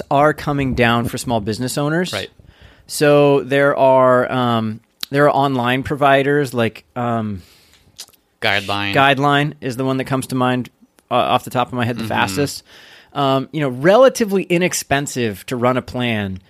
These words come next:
Speaker 1: compared to what it used to cost just a few years ago.
Speaker 2: Right. Right. I would say for a multi-participant plan, which means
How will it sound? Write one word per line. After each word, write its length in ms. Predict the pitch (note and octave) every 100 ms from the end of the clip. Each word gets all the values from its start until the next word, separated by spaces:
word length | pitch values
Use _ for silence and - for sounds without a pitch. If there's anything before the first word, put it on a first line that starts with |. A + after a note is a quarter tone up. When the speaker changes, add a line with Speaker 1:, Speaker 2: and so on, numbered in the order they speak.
| _
Speaker 1:
compared 500 | E3+ D#3 D3+ G3 F#3
to 80 | F3
what 140 | E3
it 40 | D#3
used 220 | D#3 -
to 60 |
cost 240 | D3 C#3 -
just 160 | C3+
a 20 | -
few 220 | - D3+
years 320 | C3 B2 A#2
ago. 220 | - C2+
Speaker 2:
Right. 160 | - - _ _ _ _ _ -
Right. 220 | C3 - _ _ _ - -
I 120 | D#3
would 140 | F#3
say 240 | - D#3+ E3
for 200 | - C3+
a 40 |
multi-participant 1120 | B2 C3 C3+ C#3 B2+ B2+ C3 B2+ A#2+ - A#2+
plan, 260 | - G#2 C3
which 160 | C#3 A#2+
means 440 | A2 G#2 G2+